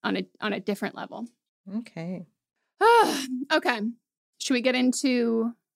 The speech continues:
Speaker 1: the submissions
Speaker 2: Mm-hmm.
Speaker 1: for But Are You Wrong? So if you want to submit for an upcoming episode, send us three hundred words to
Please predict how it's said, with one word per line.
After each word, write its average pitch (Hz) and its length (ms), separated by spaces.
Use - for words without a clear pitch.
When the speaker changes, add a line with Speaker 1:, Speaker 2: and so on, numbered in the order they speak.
Speaker 1:
the 240 80
submissions 254 920
Speaker 2:
Mm-hmm. 190 360
Speaker 1:
for 233 500
But 233 180
Are 220 120
You 262 520
Wrong? 202 460
So 247 500
if - 60
you 262 80
want 254 220
to 262 240
submit 233 480
for 220 300
an 220 100
upcoming 214 340
episode, 240 480
send 285 240
us 285 200
three 277 280
hundred 392 420
words 254 500
to 233 440